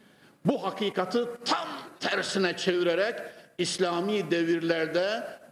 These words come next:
cahil kaldık diye yüz seneye yakındır memleket evladına zehirli haplar yutturmuşlar. Evet muhterem Müslümanlar, kendileri meyhaneler, kerhanelerde, kumarhanelerde meşgulken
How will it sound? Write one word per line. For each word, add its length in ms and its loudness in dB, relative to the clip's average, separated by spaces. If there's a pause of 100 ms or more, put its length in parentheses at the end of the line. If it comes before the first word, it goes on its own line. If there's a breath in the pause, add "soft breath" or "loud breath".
cahil 520 0
kaldık 580 0
diye 160 2
yüz 380 0
seneye 280 2
yakındır 600 2 (240 loud breath)
memleket 480 2
evladına 560 2
zehirli 580 2
haplar 440 -2
yutturmuşlar. 800 -2 (300 loud breath)
Evet 260 0
muhterem 260 0
Müslümanlar, 500 2 (640 loud breath)
kendileri 580 0
meyhaneler, 880 0
kerhanelerde, 760 2
kumarhanelerde 920 0
meşgulken 760 0